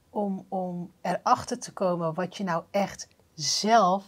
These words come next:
wil? Ik ben vierendertig, ik ben nu bezig met een documentaire. Dat gaat ook hierover. Ehm, althans, het is een onderdeel ervan. Het maken van die documentaire is een proces voor mezelf, waarin ik ook steeds merk van,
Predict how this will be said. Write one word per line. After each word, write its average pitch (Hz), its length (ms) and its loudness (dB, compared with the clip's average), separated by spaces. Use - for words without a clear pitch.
wil? 175 400 -2
Ik 170 140 -4
ben 180 220 -2
vierendertig, 180 680 -4
ik 165 100 -8
ben 165 160 -6
nu 170 80 -4
bezig 170 280 -4
met 170 140 -10
een 170 80 -8
documentaire. 160 600 -6
Dat 165 160 -8
gaat - 280 -16
ook 220 160 -8
hierover. 143 600 -10
Ehm, 165 360 -4
althans, 185 340 0
het - 160 -6
is - 120 2
een 202 80 0
onderdeel 156 460 0
ervan. 156 420 -6
Het - 160 -16
maken 208 320 -4
van 185 100 -6
die 180 120 -6
documentaire 160 580 -6
is - 140 -8
een 143 120 -8
proces 175 520 -4
voor 170 100 -8
mezelf, 151 500 -4
waarin 170 240 -4
ik - 140 -10
ook - 120 -8
steeds 202 420 -4
merk 160 260 -12
van, 160 240 -14